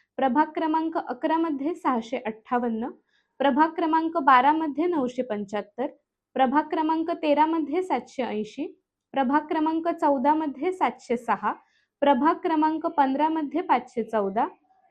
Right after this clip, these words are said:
प्रभाग क्रमांक सोळा मध्ये आठशे बहात्तर,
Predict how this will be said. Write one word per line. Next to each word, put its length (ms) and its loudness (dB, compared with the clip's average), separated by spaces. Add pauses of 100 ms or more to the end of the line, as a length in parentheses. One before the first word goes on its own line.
(120)
प्रभाग 340 4
क्रमांक 480 2
सोळा 380 2
मध्ये 300 -2
आठशे 360 0
बहात्तर, 500 -6